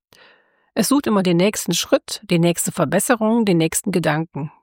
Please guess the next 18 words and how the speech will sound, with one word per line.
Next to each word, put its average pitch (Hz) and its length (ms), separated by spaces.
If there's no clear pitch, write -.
Wir - 80
sind 214 140
ständig, 226 480
wir 180 260
denken 208 400
bis 226 160
zu - 140
achtzigtausend 202 720
Gedanken 165 480
an 160 80
einem 170 300
Tag. 147 380
Sobald 196 280
wir 202 60
was 175 140
Neues 180 580
gelernt 170 560
haben, 254 360